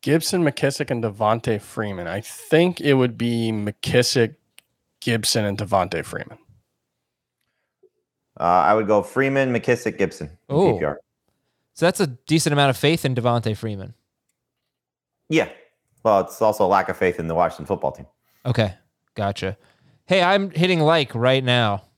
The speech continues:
Speaker 3: Hitting like. And also seeing a Harry Potter pre-roll on our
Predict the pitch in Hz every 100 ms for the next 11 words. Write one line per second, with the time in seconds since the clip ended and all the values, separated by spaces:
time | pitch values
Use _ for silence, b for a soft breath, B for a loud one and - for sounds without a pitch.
0 | _ _ _ _ _ _ _ _ _ _
1 | - 127 123 117 104 - - _ _ _
2 | _ _ _ _ _ _ _ _ 127 113
3 | 117 110 110 110 107 127 131 139 - 139
4 | 131 120 110 131 127 117 139 135 117 104
5 | 123 113 110 110 107 107 104